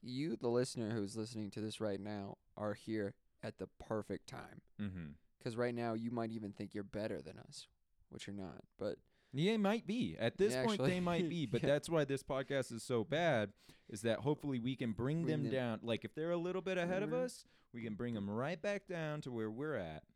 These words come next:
Speaker 1: Right.
Speaker 2: And then we can all grow together.
Speaker 1: We can all grow together. No redwood's gonna block our sun.
Speaker 2: Certainly not. Well, I feel good about this.
Speaker 1: Me too.
Speaker 2: I feel better than I did, you know, maybe halfway. I don't feel as good as when we started it,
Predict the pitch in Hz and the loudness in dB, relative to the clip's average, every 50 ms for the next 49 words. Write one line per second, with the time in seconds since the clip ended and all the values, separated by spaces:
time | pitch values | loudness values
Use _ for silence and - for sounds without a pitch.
0 | _ _ - - 110 95 90 78 - - 104 101 104 107 104 104 104 104 - - | _ _ -4 -4 -4 -2 -4 -8 -8 -6 -6 -4 -4 -4 -2 -2 -4 -4 -6 -6
1 | 107 104 104 104 107 113 107 104 110 110 - - 113 107 135 139 131 - 139 127 | -6 -4 -4 -4 -2 -2 -4 -4 -4 -4 -4 -2 -2 0 0 -2 -2 -2 -4 -6
2 | - - - 123 123 117 123 127 127 131 - 113 110 110 110 113 117 - - 113 | -6 -6 -6 -4 -2 -2 0 0 -2 -4 -4 -2 -2 0 0 -2 -2 -4 -6 -6
3 | 120 117 110 104 98 87 80 78 123 - - - _ - - _ - - _ - | -2 -2 -2 0 0 -2 -4 -4 -6 -12 -18 -20 _ -20 -20 _ -20 -20 _ -20
4 | - - - 117 113 117 117 120 113 113 110 107 98 104 104 101 - - - 113 | -14 -8 -4 0 2 2 2 2 2 0 0 0 -2 -4 -4 -4 -6 -8 -6 -6
5 | 104 101 98 104 104 98 98 - 104 104 107 107 - - - 64 73 69 82 107 | -6 -6 -4 -4 -6 -6 -6 -4 -4 -4 -4 -4 -6 -8 -8 -8 -8 -8 -10 -10
6 | - - - - - - 151 156 147 127 117 101 87 78 65 - - - 131 151 | -12 -16 -20 -18 -2 0 2 2 2 2 -2 -2 -2 -4 -8 -12 -8 0 2 4
7 | 185 175 240 294 - 392 330 254 202 226 220 202 120 - 165 165 - - - - | 4 4 4 4 4 2 2 2 4 2 2 4 4 2 0 0 -2 -6 -8 -8
8 | - - - - 233 262 - - - 311 262 - - 123 113 127 - 247 247 220 | -8 -10 -8 -6 -6 -6 -4 -2 0 0 0 0 0 0 -2 0 2 2 2 2
9 | 151 - 175 170 170 185 175 156 160 151 147 139 123 113 135 139 139 139 139 139 | 4 4 4 6 6 6 6 4 2 0 0 0 -2 -2 0 2 4 4 4 4
10 | 139 131 139 143 143 147 - _ _ - 123 110 101 95 92 87 - 123 123 120 | 4 2 0 -2 -6 -12 -14 _ _ 0 2 2 4 2 2 0 0 2 4 6
11 | 117 117 101 107 110 110 107 - 113 107 104 87 73 - - 76 - _ _ - | 6 6 4 4 2 0 0 0 0 0 0 0 0 -4 -8 -12 -16 _ _ 2
12 | 120 131 175 220 233 - - 240 240 233 214 185 135 123 - 143 143 147 151 151 | 4 4 4 4 2 0 -2 0 4 4 4 4 4 2 4 6 6 6 6 6
13 | 143 139 - - 113 98 113 117 113 104 90 - - - - 107 107 117 143 180 | 4 0 -2 -2 -2 0 0 0 0 0 -2 -4 -6 -4 0 2 2 4 2 2
14 | 190 220 226 220 - | 2 2 0 -2 -4